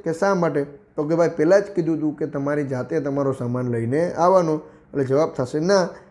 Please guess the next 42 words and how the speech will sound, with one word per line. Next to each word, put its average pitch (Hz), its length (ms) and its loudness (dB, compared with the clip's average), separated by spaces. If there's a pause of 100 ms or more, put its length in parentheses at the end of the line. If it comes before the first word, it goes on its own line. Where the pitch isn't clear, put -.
(140)
પ્રતિસ્પર્ધીએ 160 800 0
જરૂરી 156 300 2
સામાન 165 380 -2
સ્વ 156 380 0
ખર્ચે 147 320 -2
વ્યવસ્થા 131 560 -2
કરવાની 123 500 -2 (320)
છે, 156 120 0 (140)
એવું 156 200 2
આપણે 156 180 0
પહેલાં 180 240 2
જ 180 40 2
વાંચી 175 300 2
લીધું. 160 220 0 (460)
બરાબર, 185 260 4 (340)
તો - 80 -6
આ 160 100 4
રીતના 170 220 -4
તમારા 175 300 0
બધા 170 160 4
જવાબ 175 260 2
છે 180 80 0
એ 170 40 -2
કમ્પ્લીટ 170 360 -4
થઈ 170 160 -2
ગયા 175 160 0
ત્યાં. 175 200 -2 (420)
હવે 156 180 4
પ્રશ્ન 165 260 0 (140)
ત્રણ, 180 200 4 (440)
અઢી 147 320 2 (100)
આના 180 240 2 (100)
એકમના 170 460 0
આધારે 143 260 2
નીચેના 165 540 -2
પ્રશ્નોના 147 400 -4
જવાબ 123 220 -2
લખો. 127 200 -2 (320)
હવે 143 120 0
ટેક્સ્ટ 151 320 -2
બુક 190 160 0
કાઢો 180 320 4